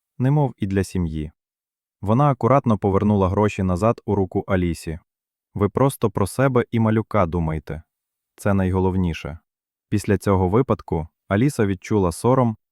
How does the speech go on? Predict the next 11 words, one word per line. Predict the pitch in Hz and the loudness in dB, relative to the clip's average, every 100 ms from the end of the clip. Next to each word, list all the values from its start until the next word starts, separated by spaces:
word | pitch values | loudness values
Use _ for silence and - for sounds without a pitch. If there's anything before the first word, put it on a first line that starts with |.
| _ | _
і | 92 | -6
ще | - 98 | -2 -2
більшу | 90 92 87 90 | 0 -2 -2 -4
вдячність. | 85 85 78 - 76 - - _ _ _ _ _ | -2 -2 -2 -8 -10 -12 -20 _ _ _ _ _
Вона | 104 135 | 0 0
почала | 147 135 120 127 | 0 0 2 4
роздивлятися | 110 98 98 117 113 - 95 | 2 0 2 2 0 -6 -6
сусідку | 95 - 110 - | -4 -4 -2 -4
пильніше. | 90 101 98 90 80 80 76 _ _ _ _ _ _ - | -2 0 0 0 -4 -8 -12 _ _ _ _ _ _ -2
Маргарита | 95 95 110 113 | 0 2 2 0
Степанівна | 104 98 - 131 135 101 82 | -4 -4 0 2 2 0 -2